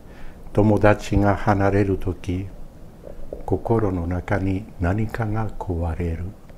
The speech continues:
何かが死ぬという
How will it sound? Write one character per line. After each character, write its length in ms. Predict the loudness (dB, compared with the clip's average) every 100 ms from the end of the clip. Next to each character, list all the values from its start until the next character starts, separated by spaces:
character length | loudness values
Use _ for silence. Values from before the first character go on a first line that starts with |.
| -18 -14 -4
何 300 | 0 0 -2
か 160 | -4 -4
が 220 | -4 -6
死 260 | -8 -6
ぬ 240 | -2 -2 -4 -10 -16 -18 -18 -14 -14 -14 -16 -16 -18 -14 -10
と 80 | -10
い 140 |
う 100 | -10